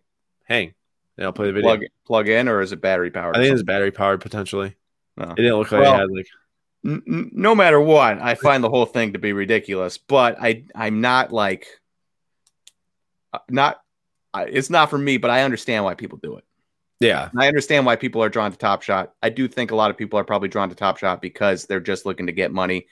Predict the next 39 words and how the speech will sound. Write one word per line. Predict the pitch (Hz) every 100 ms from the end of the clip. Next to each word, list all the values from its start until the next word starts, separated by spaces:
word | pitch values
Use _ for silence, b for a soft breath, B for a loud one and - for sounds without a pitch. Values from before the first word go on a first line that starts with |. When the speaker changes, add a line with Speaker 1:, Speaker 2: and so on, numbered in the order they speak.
| _ -
Speaker 2:
and | 87
flip | - 113
money. | 127 127 127 - b b -
And | 95
Speaker 1:
To |
Speaker 2:
I | 139
Speaker 1:
me, | 143 160 151 - _ _
Speaker 2:
think | 127 -
Speaker 1:
to | 139
me, | 143 156 165
one | - 139 139
of |
the | 139 135
most | 131
telling | - 127 135
signs | 127 127 123 120
of | -
Top | 117 113
Shot | - 127 127 -
was | 117 117
seeing | - 120 120
the |
people | 120 117 104 120
that | 117 117
came | 113 107
into | 113 107 107
cards | 95 - 107 143 151 - - _ _ _
in | 131
the | 131
last | 127 139 139 - _
six | - 147 -
to | 143
eight | 143
months | 139 143 131 - _ -
because | 101 - 101
of | 104
something | - 104 104 104
like | 101 98
money, | 101 123 165